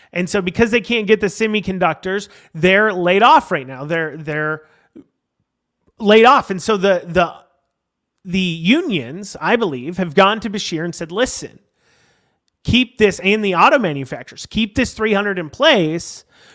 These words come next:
because this is why the unions aren't killing us real hard for having, uh, um, laid people off as much as we had because they're getting that extra three hundred bucks, so it helps out." So he's leaving it in there. And there's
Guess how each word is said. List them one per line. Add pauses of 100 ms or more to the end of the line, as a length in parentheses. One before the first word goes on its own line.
because
this
is
why
the
unions
aren't
killing
us
real
hard
for
having, (380)
uh,
um,
laid
people
off
as
much
as
we
had (240)
because
they're
getting
that
extra
three
hundred
bucks,
so
it
helps
out."
So
he's
leaving
it
in
there. (260)
And
there's